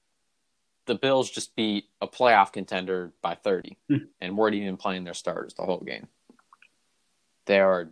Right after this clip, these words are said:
Speaker 1: by far and away the hottest team in the N F L. It's not even close. They're, they're, they're beyond red hot. They're, they're white hot.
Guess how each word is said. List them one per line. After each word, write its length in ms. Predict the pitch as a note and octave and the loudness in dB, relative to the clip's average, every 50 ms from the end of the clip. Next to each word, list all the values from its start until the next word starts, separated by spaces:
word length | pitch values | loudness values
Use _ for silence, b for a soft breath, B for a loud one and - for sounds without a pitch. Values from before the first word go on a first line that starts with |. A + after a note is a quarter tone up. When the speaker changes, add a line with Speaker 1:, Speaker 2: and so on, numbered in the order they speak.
| _ _ | _ _
Speaker 1:
by 140 | F#2 F#2 F#2 | 2 2 2
far 380 | - - - A#2+ A#2 A2+ A2 | 0 4 6 6 8 8 6
and 80 | G#2+ G#2 | 2 -2
away 420 | G2+ G2 G2 F#2 F#2 F#2 E2+ E2 - _ _ _ _ _ _ | -2 -2 -2 -2 -2 -4 -6 -8 -12 _ _ _ _ _ _
the 80 | - G#2 | -10 -8
hottest 380 | G2+ G#2 G2+ F#2+ F#2+ - - - | -4 -2 -2 -2 -4 -6 -10 -10
team 220 | - G2 F#2 F2+ | -8 -8 -8 -8
in 80 | F2+ F2 | -10 -12
the 100 | F2 F2 | -10 -10
N 120 | E2+ E2 | -10 -10
F 180 | E2 - - D#2+ | -12 -12 -12 -12
L. 120 | E2 D#2+ D#2+ | -10 -10 -10
It's 140 | D#2 - - | -10 -6 -4
not 180 | F#2 F2+ F2 | -4 -4 -4
even 160 | E2+ E2+ E2 | -6 -10 -12
close. 420 | - - - - E2+ E2 E2 - - | -16 -10 -8 -6 -6 -6 -8 -10 -6
They're, 280 | - E2+ D#2+ D#2+ E2+ - _ _ _ | -6 -6 -6 -6 -10 -16 _ _ _
they're, 240 | G#2 A2+ A#2+ A#2 - - | 6 6 6 6 6 4
they're 140 | B2 A2+ | 4 4
beyond 520 | A2 - C#3 C#3+ C#3+ C3+ C3+ C3+ A#2 G#2 G2 | 4 4 2 4 4 4 4 2 -2 0 0
red 180 | A2 F#2+ F2 | 0 0 0
hot. 280 | F2 E2+ E2 D#2+ D#2+ - _ | -4 -8 -10 -10 -12 -10 _
They're, 240 | F#2 F2 E2+ D#2+ - _ | -10 -10 -10 -12 -8 _
they're 120 | G2+ G2+ | -2 -2
white 340 | G2+ F#2+ F#2+ A2+ A2 F2+ - | -2 2 4 4 4 4 2
hot. 280 | - F2 - - - | -2 -6 -6 -6 -14